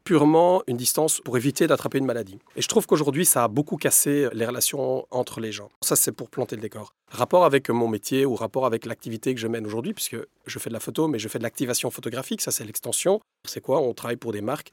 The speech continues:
pour arriver à faire de l'animation et pour attirer le chaland, entre guillemets, vers les produits, les services d'une entreprise pour, euh, la rendre sympathique.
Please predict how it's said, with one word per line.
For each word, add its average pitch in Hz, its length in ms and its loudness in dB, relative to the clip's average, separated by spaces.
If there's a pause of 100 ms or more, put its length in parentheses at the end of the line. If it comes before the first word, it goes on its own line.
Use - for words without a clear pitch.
pour 139 200 2
arriver 110 280 0
à 147 80 4
faire 131 300 0
de 117 80 0
l'animation 117 720 0
et 117 140 -4
pour 117 180 -6
attirer 135 300 0
le 120 180 -4
chaland, 117 360 -2
entre - 160 -6
guillemets, 123 260 0
vers 120 260 -2
les 110 100 -2
produits, 113 300 -6
les 113 60 -4
services 104 440 -4 (100)
d'une 113 160 -4
entreprise 120 560 -6
pour, 110 240 -6
euh, 107 200 -10
la 107 120 -10
rendre 110 300 -2
sympathique. - 600 -4